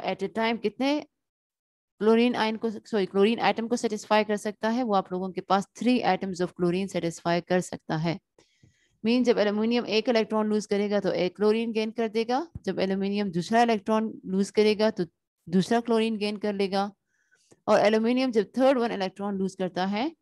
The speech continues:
तो थर्ड वन क्लोरीन भी उसकी वजह से क्या हो जाता है, स्टेबिलिटी गेन कर लेता है। अब as a result जो टू ऑपोजिटली चार्ज आयंस है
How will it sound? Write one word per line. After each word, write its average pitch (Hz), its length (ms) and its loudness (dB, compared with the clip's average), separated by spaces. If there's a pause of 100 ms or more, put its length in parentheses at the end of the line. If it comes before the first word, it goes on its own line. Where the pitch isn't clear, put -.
(300)
तो 214 100 2
थर्ड 254 260 4
वन 226 140 2
क्लोरीन 190 360 -2
भी 220 100 -2
उसकी 202 240 -4
वजह 180 200 0
से 226 200 -4
क्या 214 180 -4
हो 196 140 -2
जाता 202 260 -4
है, 262 120 -2
स्टेबिलिटी 185 520 -2
गेन 170 260 -2
कर 165 180 0
लेता 156 320 -6
है। 156 200 -6 (1300)
अब - 160 6
as 240 140 6
a 247 100 8
result 254 320 6
जो 247 140 4
टू 254 200 2
ऑपोजिटली 240 540 2
चार्ज 208 320 2
आयंस 180 340 -2
है 240 220 0